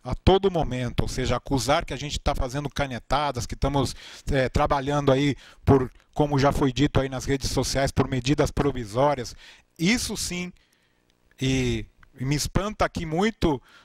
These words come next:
é, os comentários que a gente tá dizendo que é uma, é,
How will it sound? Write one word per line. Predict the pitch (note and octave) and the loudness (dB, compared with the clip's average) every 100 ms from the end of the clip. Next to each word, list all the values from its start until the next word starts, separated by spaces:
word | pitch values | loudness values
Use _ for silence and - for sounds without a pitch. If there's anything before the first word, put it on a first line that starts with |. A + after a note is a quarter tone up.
| - | -12
é, | - C3 C3 C3 D#3 | -2 -2 0 -4 -2
os | C3 B2+ | -2 0
comentários | - D3+ C#3 - D#3+ E3 - | -2 -2 -2 0 0 0 -4
que | C#3+ | -8
a | |
gente | A#2+ C3+ - | -6 -6 -6
tá | - C#3 | -4 -4
dizendo | C3 C#3+ D3 | -4 -2 -2
que | - C#3 | 0 2
é | |
uma, | C3+ C3+ C3 B2+ - - - - | 2 0 -4 -4 -8 -18 -20 -16
é, | E3+ B2+ A#2+ A#2 G#2+ | -6 -4 -2 -4 -6